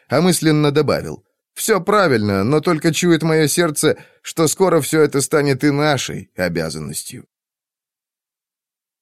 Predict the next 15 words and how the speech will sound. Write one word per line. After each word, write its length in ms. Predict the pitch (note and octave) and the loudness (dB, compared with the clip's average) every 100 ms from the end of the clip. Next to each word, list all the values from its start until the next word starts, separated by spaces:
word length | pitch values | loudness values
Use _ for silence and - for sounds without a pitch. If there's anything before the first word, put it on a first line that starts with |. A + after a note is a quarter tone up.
| _ _ - | _ _ -4
Метательные 760 | F3+ F#3 C#4 D4+ C#4 C4 A#3 | 0 2 2 4 4 4 4
ножи 340 | G#3+ G3+ G#3+ B3+ | 4 2 2 0
с 80 | G3+ | 0
неприятным 680 | F#3+ F#3 G#3+ A3 G3 G3 | 2 2 2 2 2 4
звоном 540 | C#3 C#3 F3+ G3 F3+ C#3+ | 2 2 2 2 0 -2
впивались 640 | - C#3 E3 F3+ D3+ - | -2 0 2 2 0 0
в 60 | B2+ | -2
висящую 920 | A2+ G2 F#2+ G#2+ - E3+ D3+ - C#3+ | -2 -4 -4 -4 -2 0 0 0 0
на 100 | C3 | -2
стене 340 | A2 B2+ A#2 A2 | -4 -4 -2 -2
мишень 340 | G2+ E3+ E3 | -2 -2 -2
с 80 | C#3+ | -2
изображением 720 | A#2+ A2 F#2+ F#2 F2+ F2 F#2 | -2 -2 -2 -2 -2 -4 -6
человека. 600 | - G#2 G2 E2+ D2 - - _ _ _ _ | -4 -4 -4 -6 -8 -14 -20 _ _ _ _
Глаза, 680 | F#2 F2+ D#2 E2 G#2+ C3+ B2+ | -12 -8 -8 -4 -2 -2 -4